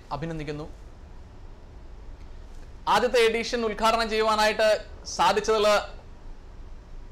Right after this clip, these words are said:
അത് വളരെ ഭംഗിയായിട്ട് മുന്നോട്ട് പോയതിൽ ഞാൻ അതിയായി ആഹ്ലാദിക്കുന്നു. അതിൻ്റെ പല എപ്പിസോഡുകളും ഞാൻ കാണുകയുണ്ടായി. വളരെ ഭംഗിയായിട്ട്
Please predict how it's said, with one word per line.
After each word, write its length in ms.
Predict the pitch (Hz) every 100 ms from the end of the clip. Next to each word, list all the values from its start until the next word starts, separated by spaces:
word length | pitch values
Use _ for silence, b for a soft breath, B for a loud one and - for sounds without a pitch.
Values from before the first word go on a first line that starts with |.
| - -
അത് 260 | 185 240 247
വളരെ 280 | 208 247 240
ഭംഗിയായിട്ട് 560 | 226 226 254 262 262
മുന്നോട്ട് 320 | 233 240 262
പോയതിൽ 400 | 233 233 233 220 214 190 - - -
ഞാൻ 160 | 190
അതിയായി 540 | 185 208 226 226 214 202 - -
ആഹ്ലാദിക്കുന്നു. 680 | 156 175 226 220 214 202 202 202 - - - - - - - - - - - - - - - - - - - - -
അതിൻ്റെ 240 | 220 269
പല 200 | 285 269
എപ്പിസോഡുകളും 600 | 269 - 277 277 277 269
ഞാൻ 140 | 254 233
കാണുകയുണ്ടായി. 640 | 214 233 220 190 147 120 - - - - - - - - - - - - - - - - - - - -
വളരെ 380 | 185 254 294 277
ഭംഗിയായിട്ട് 840 | 214 254 277 262 254 247 262